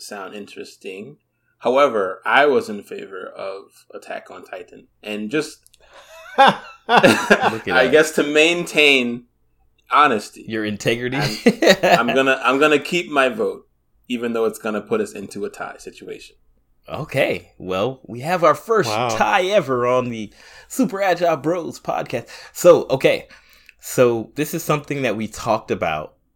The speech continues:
Speaker 2: you know, offline about, okay, what happens if we have a tie, right? And we didn't necessarily have a solution, but Brother Steve, Brother Steve,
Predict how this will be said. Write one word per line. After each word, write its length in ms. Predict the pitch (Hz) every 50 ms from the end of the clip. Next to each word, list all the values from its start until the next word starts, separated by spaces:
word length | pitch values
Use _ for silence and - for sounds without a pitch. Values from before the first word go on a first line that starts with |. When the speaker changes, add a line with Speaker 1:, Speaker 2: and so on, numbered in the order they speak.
| _ _
Speaker 2:
you 120 | 110 98 92
know, 320 | 87 85 85 85 - - _
offline 500 | - - 104 - - - 104 95 90 90 92
about, 220 | 90 87 - - -
okay, 180 | 139 - 143 127
what 160 | 151 190 196
happens 460 | 190 190 185 151 110 87 - - - _
if 160 | - 110 -
we 60 | 120 110
have 100 | 104 101
a 40 | 101
tie, 460 | - - - 104 78 60 - - _ _ _
right? 280 | - 82 90 101 - -
And 120 | - 113 117
we 100 | 139 165
didn't 180 | 180 156 143
necessarily 360 | 123 131 131 - 131 123 113 107
have 80 | 101
a 40 | 104
solution, 520 | - - 113 123 123 - - 87 80 - - - - - _ _ _ -
but 300 | 202 208 - - - 123
Brother 240 | 123 127 123 151
Steve, 320 | - - - 90 87 92 92
Brother 300 | 123 156 160 117 113 110
Steve, 640 | - - - 175 208 180 123 104 95 - - _